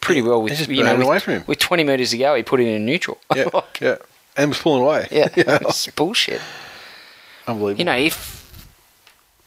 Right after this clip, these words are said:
Speaker 1: if he could keep his head on his shoulders, could you, uh, you know, if not for his off-field bullshit, he'd be a,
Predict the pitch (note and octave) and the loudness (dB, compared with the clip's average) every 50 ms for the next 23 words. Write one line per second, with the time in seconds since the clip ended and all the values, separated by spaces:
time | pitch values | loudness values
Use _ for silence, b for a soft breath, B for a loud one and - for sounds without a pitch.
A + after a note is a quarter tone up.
0 | - - - D3+ - - G3 A#3+ A3 G#3 D#3+ - D3 B2+ G2 F2+ - A#2 B2 C3 | -16 -10 -8 -6 -2 0 0 0 0 -2 -4 -2 -2 -2 -2 -2 -2 0 2 2
1 | B2 G#2 F#2 - - - - - - - - - - E3+ F3+ G3+ F3+ - - _ | 2 0 0 0 -2 -2 -4 -6 -2 -2 0 0 0 0 0 0 0 0 -4 _
2 | _ _ _ _ _ _ _ - C#2+ - - - - - - - _ _ - A#2 | _ _ _ _ _ _ _ -16 -16 -16 -14 -16 -16 -16 -16 -18 _ _ -4 -2
3 | F#2+ - - - - - - _ - - _ _ B B B B B B B B | -2 -4 -4 -10 -18 -20 -20 _ -20 -20 _ _ B B B B B B B B
4 | B B B B B B B B B B B B _ _ _ - C3 C3+ - F3+ | B B B B B B B B B B B B _ _ _ -2 0 0 2 2
5 | G3 G#3+ - - D3 B2+ A2 - - B2 - - - A#2+ B2 B2 A2+ - G2 F2+ | 2 2 2 4 2 2 4 2 2 0 0 0 0 0 0 0 0 -2 -4 -2
6 | - - F2+ - - C3+ C#3 C#3 C3+ A#2 G#2+ - | -2 -2 -2 -2 -2 -4 -2 -2 0 2 2 0